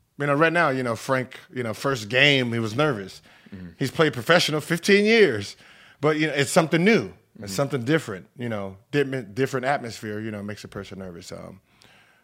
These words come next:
Speaker 1: um, the, the, the ideal of not succeeding, you know, gets you the jitters. You know, just being over anxious gets you the jitters, you know.
Speaker 2: But you know you can do it, so it's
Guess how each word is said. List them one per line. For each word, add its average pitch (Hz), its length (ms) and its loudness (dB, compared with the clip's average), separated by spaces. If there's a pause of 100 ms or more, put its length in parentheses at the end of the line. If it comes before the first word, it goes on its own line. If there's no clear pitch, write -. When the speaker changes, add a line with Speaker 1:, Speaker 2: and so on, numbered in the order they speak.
(160)
Speaker 1:
um, 92 460 -16 (1600)
the, 110 800 0 (520)
the, 104 320 -8 (600)
the 127 140 0
ideal 123 640 0
of 107 360 -6
not 117 340 -4
succeeding, 101 800 -12 (560)
you 110 80 -10
know, 104 100 -8
gets 98 240 -10
you 104 80 -8
the 92 100 -12
jitters. 87 540 -16 (120)
You 107 100 -12
know, 95 160 -12
just 95 220 -14
being 113 220 -4
over 113 260 -4
anxious 113 520 -10
gets - 240 -18
you 95 80 -16
the 90 60 -16
jitters, 95 460 -18
you 95 80 -14
know. 98 140 -20 (1300)
Speaker 2:
But 113 220 -4
you 127 160 -6
know 147 240 2
you 143 160 -4
can 98 240 -10
do 131 180 -4
it, 98 240 -8
so 104 160 -12
it's 95 160 -12